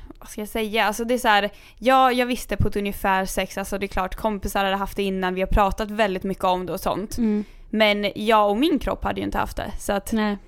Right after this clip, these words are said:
Speaker 1: det var ju nytt och det var
Speaker 2: Mm.
Speaker 1: så här, ja, är det
Speaker 2: Men kände
Speaker 1: här
Speaker 2: du att du bara låg där?
Speaker 1: Ja, lite kanske. Det
Speaker 2: Ja.
Speaker 1: var lite, men man blir så här att i och med att det var nytt så blir jag inte, var jag inte så här så självsäker. Så det är inte som
Speaker 2: Nej.
Speaker 1: att jag bara, "Nu ska jag ta för mig som bara den"
Speaker 2: Nej.
Speaker 1: och bara,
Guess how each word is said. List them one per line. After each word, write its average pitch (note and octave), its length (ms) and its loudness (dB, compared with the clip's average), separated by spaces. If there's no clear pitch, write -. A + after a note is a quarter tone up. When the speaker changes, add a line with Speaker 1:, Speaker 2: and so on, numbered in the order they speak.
Speaker 1:
det G#3 140 0
var A#3+ 200 6
ju C4+ 120 4
nytt G3+ 280 -4
och - 80 -4
det G3+ 80 -2
var A#3+ 140 2
Speaker 2:
Mm. A3 120 4
Speaker 1:
så G#3 60 2
här, F#3+ 260 2
ja, F4 460 0
är - 80 -8
det A#3+ 60 0
Speaker 2:
Men A3+ 100 2
kände A3+ 240 6
Speaker 1:
här C#4 80 6
Speaker 2:
du B3 120 8
att G3+ 60 0
du G#3+ 80 0
bara F#3 140 -2
låg G#3 260 0
där? C3 180 -8
Speaker 1:
Ja, B3+ 480 8
lite C4 360 0
kanske. G#3 400 -2
Det A#3 140 -2
Speaker 2:
Ja. G#3 60 0
Speaker 1:
var A3+ 140 6
lite, G#3 440 0
men B3 200 2
man C4 140 6
blir C4+ 120 2
så B3+ 100 2
här A#3 200 8
att A3+ 140 0
i B3 100 0
och B3+ 40 2
med A#3+ 100 4
att - 180 -4
det A#3 140 2
var A#3+ 160 6
nytt C#4+ 280 2
så - 160 -4
blir A3 200 -2
jag G#3+ 100 2
inte, G3+ 220 -6
var G#3+ 240 2
jag A3 100 2
inte G#3 200 -6
så G#3 120 -6
här G3 340 0
så G3+ 240 -2
självsäker. G#3+ 840 0
Så - 120 -8
det A3 60 2
är - 20 2
inte G3+ 100 -2
som A3+ 100 2
Speaker 2:
Nej. A3 120 6
Speaker 1:
att G#3 60 6
jag A3+ 100 6
bara, G3 140 4
"Nu G#3+ 160 0
ska - 180 2
jag - 140 2
ta - 80 -6
för F#3+ 240 0
mig F#3 120 -6
som G3 140 -6
bara F3+ 200 -2
den" C4+ 200 6
Speaker 2:
Nej. G#3 160 2
Speaker 1:
och G#3+ 60 -2
bara, F2+ 200 -4